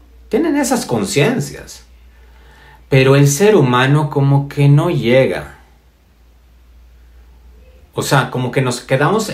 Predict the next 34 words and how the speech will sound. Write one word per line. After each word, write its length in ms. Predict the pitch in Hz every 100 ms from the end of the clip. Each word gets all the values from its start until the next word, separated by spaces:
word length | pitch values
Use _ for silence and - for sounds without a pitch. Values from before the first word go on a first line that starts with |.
| -
en 160 | 123 123
el, 220 | 117 123
en 140 | 120 120
el, 220 | 117 -
en 140 | 120
el, 480 | 120 123 120 - 131
de 80 | 135
esos 240 | 147 202
cuatro 340 | - 175 175 196
nos 140 | 156
quedamos 260 | 139 147 -
en 60 |
el 100 | 120
tres 160 | 123 139
punto 220 | 147 135
cinco, 460 | 113 113 98 87 87
¿no? 380 | 98 156 196 - _ _ _ - -
¿Ah? 280 | 98 123 143 - - -
Porque 360 | 113 117 120 113
somos 340 | 156 175 151
animales 480 | 120 117 127 151 135
racionales, 580 | 113 - 107 107 113 110
porque 240 | 107 110
pensamos, 500 | - 110 110 135 -
pero 180 | 117 101
no 200 | 110 208
somos 320 | 233 135 92
seres 300 | - 85 76
humanos. 580 | 76 80 - 69 - - _ _ _ _ _ _ _ _ _ _ _ _ _ _ _ -
Porque 280 | 135 131 147
si 140 | 139
fuéramos 360 | 143 196 262 220
seres 240 | 196 180
humanos, 800 | 135 117 113 95 82 82 92 -